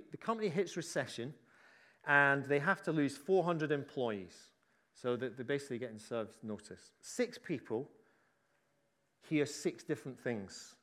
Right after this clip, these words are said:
in that situation. Firstly, there's the polarizer. Everything for them is black and white. There's no gray area. So this is their reaction. "That's the decision, redundancies. Well, this company is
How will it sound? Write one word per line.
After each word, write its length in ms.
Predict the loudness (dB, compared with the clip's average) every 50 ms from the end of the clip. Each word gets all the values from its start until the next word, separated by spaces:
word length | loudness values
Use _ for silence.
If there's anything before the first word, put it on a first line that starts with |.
| _ _ -6
in 100 | -4 -2
that 180 | -2 -4 -4 -6
situation. 600 | -12 -12 -10 -6 -4 -4 -4 -4 -6 -12 -14 -16 -16 -20 -2 2
Firstly, 540 | 2 4 4 2 -2 -2 0 2 2 2 0 -4 -12 -20 -20 -20 _ _ _
there's 160 | -2 -2 -2
the 80 | -2 -4
polarizer. 720 | -4 -2 0 2 2 4 2 2 2 0 -2 -4 -6 -10 -14 -16 _ _ _ _ -20 -20 -20 -20 -20 -20 -20 -20 _ _
Everything 460 | 8 8 8 8 4 2 2 2 0 2
for 140 | 2 2
them 180 | 4 4 4 2
is 80 | 0 0
black 340 | 2 2 2 2 0 -4
and 100 | -6 -4
white. 220 | -2 -2 -4 -4 -4
There's 160 | -6 -6 -2
no 240 | 0 4 4 4 4
gray 360 | 4 2 2 4 4 6 6
area. 320 | 6 4 4 2 0 -2 -6 -10 -16 _ _ _ _ _ _ _ -20 -20 _ _ -20 -20 -20 -20 _ _ _ _
So 520 | -10 2 8 10 10 12 10 10 6 4 -2 -2 0
this 180 | 0 2 2
is 140 | 0 0 4
their 300 | 6 6 6 6 4 2 0
reaction. 560 | 2 2 2 0 -2 -6 -6 -6 -6 -8 -12 -8
"That's 420 | 6 10 12 12 12 10 6 2
the 80 | 0 2
decision, 580 | 2 2 2 4 2 2 4 2 0 -2 -2 -6 -10 -18 -18 -12
redundancies. 1000 | -6 0 2 2 6 6 6 6 6 4 2 -2 -4 -4 -6 -8 -8 -10 -12 -20 -20 _ _ -20 -20 -20 -20 -18 4 10
Well, 200 | 12 12 12 12
this 160 | 12 10 8
company 440 | 8 6 6 6 6 8 8 8 8
is 200 | 8 6 4